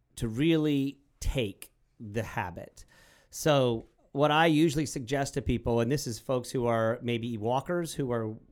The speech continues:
or going to just walk, or walkers who wanna turn in and transition into ra-, running,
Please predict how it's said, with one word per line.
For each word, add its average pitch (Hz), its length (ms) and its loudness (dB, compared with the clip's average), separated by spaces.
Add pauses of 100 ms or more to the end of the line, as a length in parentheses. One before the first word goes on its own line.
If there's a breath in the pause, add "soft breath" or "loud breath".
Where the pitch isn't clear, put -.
(140)
or 113 320 -4
going 117 300 -2
to 107 60 -8
just 113 300 -6
walk, 123 380 -2
or 113 320 0 (560 soft breath)
walkers 131 560 0
who 127 100 -2
wanna 120 300 -2 (180)
turn 123 240 -2
in 127 140 0
and 117 100 -4
transition 123 480 -6
into 120 240 -4
ra-, 120 300 -2 (100)
running, 147 460 0